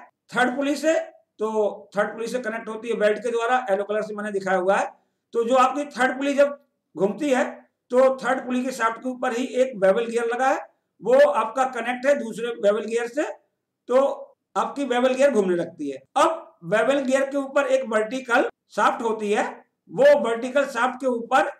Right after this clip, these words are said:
एक लगा होता है वर्म, और वर्म कनेक्ट होता है आपके वर्म गियर से, ये वर्म एल है और वर्म गियर एम है। तो जैसे ही आपकी मशीन चलती है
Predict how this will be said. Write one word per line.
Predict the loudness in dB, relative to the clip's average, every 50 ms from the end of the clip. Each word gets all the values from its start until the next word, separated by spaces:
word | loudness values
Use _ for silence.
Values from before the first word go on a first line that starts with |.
| -8
एक | -6 -6 -4 -2 -2
लगा | -2 0 0
होता | 0 -2 -2 -2 0 0
है | 0 0 0 -4 -8 -16 _ _ -4 0
वर्म, | 2 2 2 0 -2 -6 -12 _ _ _ _ _ _ _ _ -2
और | 0 2 2 2 0 -2 -6 -12 -18 -20 _ _ _ _ _ _ _ _ -6
वर्म | 0 2 2 2 2 0
कनेक्ट | -2 -2 -2 -2 -2 -4 -4 -6
होता | -4 -2 2 2
है | 2 4 2
आपके | 0 -2 -2 0 0 0 0 -2 -8 -12 _ -4
वर्म | 0 2 2 4 4
गियर | 4 4 4 4 4
से, | 0 -6 -10 -10 -12 -14 -20 _ _ _ -2
ये | -2 0 0
वर्म | 0 2 2 2 0 0 -2 -2
एल | 0 2 2 2
है | 2 2 0 -4 -10 -10 _ 2
और | 4 4 4 4 2 0 -2
वर्म | -2 -2 -2 -2 -2
गियर | -2 0 0 -2 -2 -6 -14 _ _ _ _ _ _ _ _ 0
एम | 0 2 2 0
है। | -2 -6 -8 -16 -20 _ _ _ _ _ 2
तो | 6 6 6 6 4 2 -2 -12 -10 -8
जैसे | -6 -4 -2 0 2
ही | 2
आपकी | 4 2 2 0 -2 -2 -2 -2 -4 -8
मशीन | -10 -6 -2 -2 -2 0
चलती | 0 0 -2 -2 -2 -2 -2
है | 0 0 0